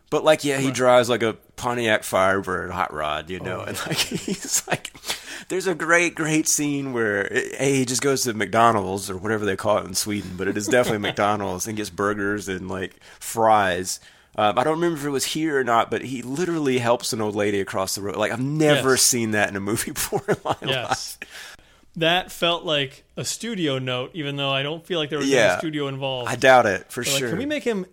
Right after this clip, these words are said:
Speaker 2: immediately sympathetic?" Well, what if he helps that old lady across the road?
Speaker 1: Right.
Speaker 2: Like,
Speaker 1: But
Speaker 2: yeah.
Speaker 1: he, he goes back to, it's either his place, I think, yeah, it's his place, right? And there, there's a girlfriend, and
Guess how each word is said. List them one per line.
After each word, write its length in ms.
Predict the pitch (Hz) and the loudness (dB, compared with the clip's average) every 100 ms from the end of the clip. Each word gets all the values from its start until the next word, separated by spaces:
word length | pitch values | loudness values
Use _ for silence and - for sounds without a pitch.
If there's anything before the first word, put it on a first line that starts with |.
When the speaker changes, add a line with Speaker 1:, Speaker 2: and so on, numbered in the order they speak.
| - | -6
Speaker 2:
immediately 640 | 160 151 170 180 190 185 | -4 -2 -2 0 0 -2
sympathetic?" 580 | 175 170 156 143 151 175 - | -4 -6 -6 -4 -4 -4 -6
Well, 160 | 160 156 | -6 -4
what 140 | 151 | -6
if 60 | 180 | -6
he 80 | |
helps 200 | 160 135 | -8 -8
that 100 | 160 170 | -6 -4
old 180 | 208 | -6
lady 240 | 226 - 180 | -8 -8 -6
across 320 | - 135 - | -6 -6 -6
the 100 | 139 | -8
road? 300 | 131 147 156 - | -8 -8 -10 -12
Speaker 1:
Right. 380 | - 127 117 104 - - | -4 0 0 -2 -10 -18
Speaker 2:
Like, 100 | 147 | -8
Speaker 1:
But 160 | 135 151 | 0 2
Speaker 2:
yeah. 460 | 185 175 240 294 - | 6 6 4 0 -6
Speaker 1:
he, 60 | - | -6
he 120 | 196 | -4
goes 380 | 185 208 254 285 | 0 2 2 0
back 340 | 185 170 165 - | 0 0 0 -4
to, 340 | 170 147 135 | -4 -2 -2
it's 260 | 135 131 - | -4 -4 -6
either 180 | 156 139 | -4 -2
his 200 | 156 - | -2 -2
place, 320 | - 143 - | 0 0 0
I 100 | 113 | -4
think, 260 | 160 139 - | -4 -6 -4
yeah, 220 | 104 151 | -6 -6
it's 160 | - 113 | -6 -6
his 100 | 101 | -6
place, 320 | - - - | -8 -8 -4
right? 220 | 95 95 | -2 0
And 180 | 107 107 | 0 -2
there, 140 | 110 | -2
there's 520 | 113 107 117 110 98 98 - - | -4 -2 -2 -2 -4 -14 -20 -12
a 120 | 107 110 | -6 0
girlfriend, 720 | 113 101 - 101 101 104 104 - _ _ | 2 2 2 0 2 0 -6 -14 _ _
and 640 | 113 104 104 101 98 92 | 0 2 2 0 -4 -8